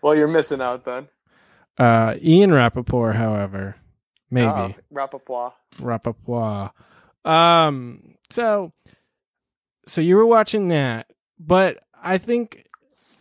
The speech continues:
Speaker 2: if we're, if we're going back
Speaker 1: That's a
Speaker 2: to
Speaker 1: lot
Speaker 2: me
Speaker 1: of people.
Speaker 2: ripping into your team,
Speaker 1: <laughs>
Speaker 2: um, you, you cut Kyle Rudolph when you could have kept him in the eighth, and then you drafted him in the fifth
Speaker 1: No,
Speaker 2: or
Speaker 1: no, no.
Speaker 2: sixth.
Speaker 1: Uh,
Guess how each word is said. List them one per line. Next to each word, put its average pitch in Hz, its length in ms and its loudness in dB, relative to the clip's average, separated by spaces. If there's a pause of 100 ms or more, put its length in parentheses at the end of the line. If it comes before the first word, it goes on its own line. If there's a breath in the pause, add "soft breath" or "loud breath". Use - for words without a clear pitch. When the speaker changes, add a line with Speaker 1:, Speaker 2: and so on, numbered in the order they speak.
(440)
Speaker 2:
if 196 240 -2
we're, 220 80 4
if 208 220 0
we're 226 80 2
going 220 300 2
back 156 300 4
Speaker 1:
That's - 200 -10
a 165 80 0
Speaker 2:
to - 20 2
Speaker 1:
lot 151 80 -2
Speaker 2:
me 147 180 2
Speaker 1:
of 139 40 0
people. 131 60 -6
Speaker 2:
ripping 139 400 0
into 131 280 -4
your 123 180 -4
team, 113 600 -8 (220 soft breath)
Speaker 1:
<laughs> - 240 -20
Speaker 2:
um, 123 760 0 (240)
you, 247 680 0
you 208 320 -6
cut 311 400 -4 (140)
Kyle 247 300 -2
Rudolph 208 760 0
when 175 180 -4
you 170 60 0
could 208 140 2
have 208 80 -2
kept 220 220 -2
him 208 140 0
in 202 100 2
the 170 160 2
eighth, 180 460 2
and 170 140 -2
then 175 160 2
you 190 100 4
drafted 185 600 0
him 147 200 2
in 160 140 0
the 185 100 0
fifth 240 600 -6 (280)
Speaker 1:
No, 170 140 -6
Speaker 2:
or - 40 0
Speaker 1:
no, 151 40 4
no. 180 80 2
Speaker 2:
sixth. 175 420 0
Speaker 1:
Uh, 139 220 0